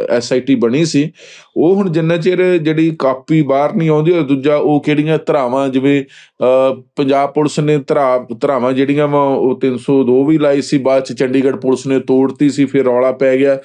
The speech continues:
ਕਿ ਸੀ ਬੀ ਆਈ ਨੇ ਵੀ ਉਹਦੀਆਂ ਧਾਰਾਵਾਂ ਦੇ ਵਿੱਚ ਕੁਝ ਚੇਂਜ ਕੀਤਾ ਹੈਗਾ। ਹੁਣ ਮਾਮਲਾ ਕਿਉਂਕਿ ਅਦਾਲਤ ਦੇ ਵਿੱਚ ਪਹੁੰਚ ਚੁੱਕਾ ਹੈਗਾ ਔਰ ਟ੍ਰਾਇਲ ਸ਼ੁਰੂ ਹੋਣੇ ਨੇ,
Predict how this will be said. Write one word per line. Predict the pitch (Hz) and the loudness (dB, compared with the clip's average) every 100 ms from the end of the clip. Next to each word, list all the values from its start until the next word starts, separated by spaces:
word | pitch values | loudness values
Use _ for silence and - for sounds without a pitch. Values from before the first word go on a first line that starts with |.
| - - - | -12 -20 -6
ਕਿ | 160 | -4
ਸੀ | 160 156 | 0 0
ਬੀ | 143 156 | 2 2
ਆਈ | 170 | 2
ਨੇ | 160 165 | 2 2
ਵੀ | 160 | 2
ਉਹਦੀਆਂ | 165 156 147 156 151 | 2 0 -2 -2 -2
ਧਾਰਾਵਾਂ | 156 135 123 | -2 0 -2
ਦੇ | 131 139 | -2 0
ਵਿੱਚ | 139 127 147 143 | 0 0 0 0
ਕੁਝ | - 143 | 0 -2
ਚੇਂਜ | 143 - 143 135 | -2 0 0 0
ਕੀਤਾ | 127 127 - | -2 -4 0
ਹੈਗਾ। | 113 101 92 - - - _ | -2 0 -4 -8 -20 -20 _
ਹੁਣ | 160 202 | -2 0
ਮਾਮਲਾ | 185 180 190 | 0 0 0
ਕਿਉਂਕਿ | 185 185 190 | 0 0 0
ਅਦਾਲਤ | 170 151 143 160 | 0 2 0 0
ਦੇ | 160 | 0
ਵਿੱਚ | 165 160 | 0 -2
ਪਹੁੰਚ | 151 147 165 | -2 0 0
ਚੁੱਕਾ | 160 156 160 | -2 -2 0
ਹੈਗਾ | 143 | 2
ਔਰ | 147 | 0
ਟ੍ਰਾਇਲ | 147 139 131 139 | 0 0 2 0
ਸ਼ੁਰੂ | 135 156 165 | -2 0 0
ਹੋਣੇ | 135 151 202 | 2 0 0
ਨੇ, | 143 | -2